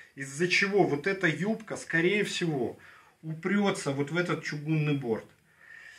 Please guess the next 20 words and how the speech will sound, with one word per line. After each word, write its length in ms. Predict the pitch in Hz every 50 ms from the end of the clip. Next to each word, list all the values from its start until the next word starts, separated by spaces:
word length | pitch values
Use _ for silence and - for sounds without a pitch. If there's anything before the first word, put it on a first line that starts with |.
| - - -
И 80 | 135 139
для 180 | 139 160 170 175
того, 340 | 180 190 190 202 220 214
чтобы 680 | 196 - - - 180 165 165 170 170 170 170 160 - -
все-таки 400 | - - - 175 175 165 - 170
завести 440 | 151 156 160 165 185 180 - - 180
конденсат 680 | - - 151 151 143 147 156 156 - 160 147 139 -
внутрь, 640 | 143 135 151 180 202 220 226 226 - 143 113 - - - -
нам 240 | 135 156 175 170 -
с 100 | - -
вами 460 | 165 170 170 165 147 135 123 117 - - -
надо 380 | 120 143 156 156 139 135 131
будет 420 | 123 123 120 120 120 117 113 - - _ _ _ _ _ _ _ _ _ _ _ _ -
отгибать 720 | 135 135 131 123 - 151 143 135 151 165 170 151 - -
эту 200 | 107 - - 120
юбку, 360 | 110 110 107 - - - - - - -
буквально 640 | - 139 143 - 165 165 175 175 160 143 127 120
брать 420 | 113 113 - 139 135 120 117 - 117
в 100 | 113 123
руки 380 | 131 135 127 - - 110 104